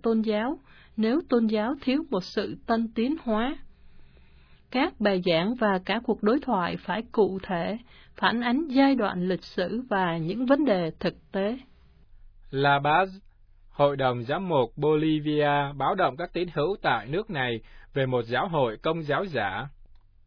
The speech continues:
Speaker 2: Nhóm này tự nhận là giáo hội công giáo tông quyền quốc gia Bolivia và đang hoạt động trong một số giáo phận với sự tham dự của một vài giáo mục đã bị Đức Giáo Hoàng cách chức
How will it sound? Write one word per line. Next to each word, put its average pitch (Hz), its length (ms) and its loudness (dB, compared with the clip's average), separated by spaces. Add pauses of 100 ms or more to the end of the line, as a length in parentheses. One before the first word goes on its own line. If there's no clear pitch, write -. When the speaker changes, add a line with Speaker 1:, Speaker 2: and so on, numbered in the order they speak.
(400)
Speaker 2:
Nhóm 135 320 -2
này 143 320 0
tự 131 120 0
nhận 135 340 -2
là 127 100 0
giáo 123 260 -2
hội 151 320 0
công 170 220 0
giáo 151 280 -2
tông 185 280 0
quyền 131 320 0
quốc 190 240 -4
gia 151 320 2
Bolivia 147 840 2 (420)
và 123 200 2
đang 180 160 0
hoạt 156 260 0
động 120 300 0
trong 196 180 -4
một 131 120 -2
số 131 300 -2
giáo 151 240 -2
phận 113 340 0
với 160 140 -4
sự 131 160 -4
tham 175 260 -8
dự 135 300 -2
của 120 60 -8
một 123 240 -4
vài 110 240 0
giáo 117 240 -6
mục 151 280 0
đã 139 160 -6
bị 143 180 -4
Đức 139 180 -8
Giáo 147 240 -2
Hoàng 120 340 -2
cách 165 220 -6
chức 214 200 -2